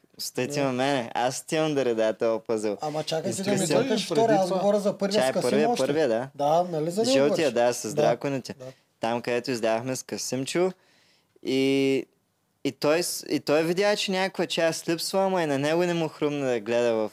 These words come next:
Speaker 1: това, в
Speaker 2: М.
Speaker 1: съндъка. И чак накрая, като останаха много малко части, каза, „Бе, тук наистина липсват части“. И тогава ми хрумна да отида до съндъка и да видя, че всъщност части са там.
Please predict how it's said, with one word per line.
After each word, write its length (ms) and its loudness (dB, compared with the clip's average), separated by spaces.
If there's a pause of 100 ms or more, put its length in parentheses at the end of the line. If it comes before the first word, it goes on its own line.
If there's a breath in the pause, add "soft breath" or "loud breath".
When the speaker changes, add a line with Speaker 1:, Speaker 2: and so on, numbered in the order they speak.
Speaker 1:
това, 320 -2
в 120 -6
Speaker 2:
М. 60 -10
Speaker 1:
съндъка. 540 -4
И 120 0
чак 280 -2
накрая, 400 -2
като 240 -6
останаха 520 -2
много 300 0
малко 320 0
части, 440 -2
каза, 320 -2
„Бе, 80 0
тук 240 -8
наистина 600 -2
липсват 360 -8
части“. 380 -8 (380 soft breath)
И 80 -8
тогава 420 0
ми 140 0
хрумна 360 0
да 240 4 (340 soft breath)
отида 400 -2
до 100 -4
съндъка 520 -4
и 60 0
да 120 0
видя, 240 -2
че 260 0
всъщност 420 -4
части 360 -2
са 140 -4
там. 320 -4